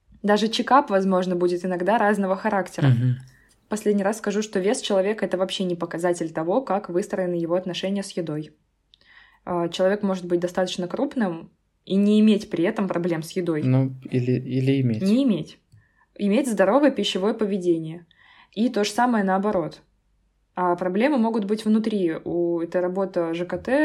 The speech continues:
Speaker 1: это какие-то
Speaker 2: Ж К Х.
Speaker 1: сердечные, эндокринные и так далее проблемы, и, <laughs> и их в том числе,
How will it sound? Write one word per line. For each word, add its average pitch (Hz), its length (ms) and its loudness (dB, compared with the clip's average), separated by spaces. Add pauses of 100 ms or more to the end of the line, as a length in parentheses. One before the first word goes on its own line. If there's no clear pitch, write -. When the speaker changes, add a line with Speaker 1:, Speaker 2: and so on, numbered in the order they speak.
(240)
Speaker 1:
это 170 580 -2 (540)
какие-то - 160 -6
Speaker 2:
Ж 123 140 2
К 135 220 0
Х. 143 160 4
Speaker 1:
сердечные, 220 460 0
эндокринные 185 480 -2
и - 20 -8
так 180 180 -2
далее 175 460 0
проблемы, 190 760 -2
и, 190 420 -4 (600)
<laughs> 233 420 -2
и 214 240 -4 (140)
их 214 120 -2
в - 60 -18
том 185 260 0
числе, 202 600 0